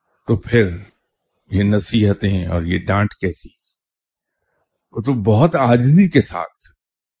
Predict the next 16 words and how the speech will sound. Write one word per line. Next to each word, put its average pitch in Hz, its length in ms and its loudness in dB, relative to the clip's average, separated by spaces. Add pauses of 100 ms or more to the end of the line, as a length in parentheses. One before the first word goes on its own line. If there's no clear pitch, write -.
(800)
उसकी 120 240 -4
खिदमत 117 440 0
में 104 100 0
पेश 101 280 -4
की 92 180 -12
जानी 90 300 -2
चाहिए 85 400 -8
चीज, - 420 -14 (1000)
इस 120 180 -2
अंदाज 123 420 4
में 120 180 2
कि 113 120 2
इंसान 110 420 0
मुंह 113 240 0
दूसरी 113 320 -8
तरफ 95 260 -8